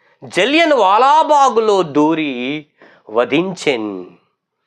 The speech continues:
కాబట్టి ఒక చట్టాన్ని తీసుకొచ్చారు. ఎక్కడ కూడా ఒకరు ఇద్దరు కంటే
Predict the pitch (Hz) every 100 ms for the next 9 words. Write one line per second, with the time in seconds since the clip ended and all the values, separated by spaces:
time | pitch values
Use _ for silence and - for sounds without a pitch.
0 | _ _ _ - 175 196 196 147 127 175
1 | 196 _ _ _ _ _ _ _ _ _
2 | _ _ _ 143 165 156 185 180 285 294
3 | - 262 - 240 214 170 107 101 - _
4 | _ _ _ _ - 175 190 262 247 -
5 | 208 185 170 190 220 208 170 196 180 165
6 | 175 147 175 214